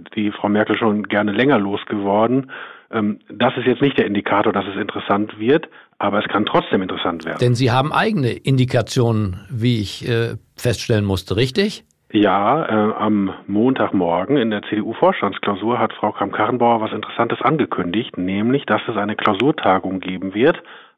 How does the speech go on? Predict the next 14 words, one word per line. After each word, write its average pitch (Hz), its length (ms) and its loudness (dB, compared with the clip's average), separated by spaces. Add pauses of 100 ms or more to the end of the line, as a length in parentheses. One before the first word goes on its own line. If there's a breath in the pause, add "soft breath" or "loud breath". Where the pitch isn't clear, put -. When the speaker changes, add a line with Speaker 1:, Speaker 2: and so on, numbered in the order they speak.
(100)
Speaker 1:
eine 117 380 0
Woche 113 240 -2
nach 107 200 -2
der - 140 0
Europawahl. 98 720 0 (460 loud breath)
Nun 107 160 2
klingt - 460 0
Klausurtagung 127 680 2
vielleicht 120 280 -2
ein 110 100 -4
bisschen 95 260 -6
langweilig, 113 880 2 (440 loud breath)
aber 147 340 0
das 120 160 -4